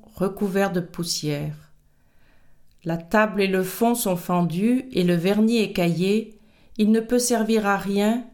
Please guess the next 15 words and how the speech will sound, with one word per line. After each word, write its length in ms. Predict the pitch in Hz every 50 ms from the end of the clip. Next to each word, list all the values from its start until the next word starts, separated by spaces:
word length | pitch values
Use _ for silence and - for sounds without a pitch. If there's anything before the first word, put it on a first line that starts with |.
| - - _ _ -
même 580 | 185 180 190 208 226 247 269 269 262 269 285 - - - -
entre 320 | 185 185 180 - - 196
les 180 | 180 185 180 180
mains 220 | 185 190 202 208
d'un 180 | 202 180 165 160
excellent 500 | 170 170 - - - - 175 175 175 175
musicien. 720 | 170 165 151 147 160 160 151 - - - 151 147 147 151 151 - - _ _ _ _ _ _ _ _ _ - - -
C'est 200 | - - - 247
devenu 480 | 220 247 247 214 233 240 233 233 233 220
un 100 | 208 196
objet 380 | 185 175 170 175 165 180 190
inutile. 800 | 185 170 165 165 156 151 - - - 147 143 139 147 160 151 151 - - _ _ _ _ _ _ _ _ _ _ _ _ _ _ _ _ _ _ _ _ _ - - -
Un 160 | 214 226 226
vrai 380 | 214 196 196 208 254 294 285 -
croyant 680 | - - 226 226 226 214 214 233 247 269 294 302 -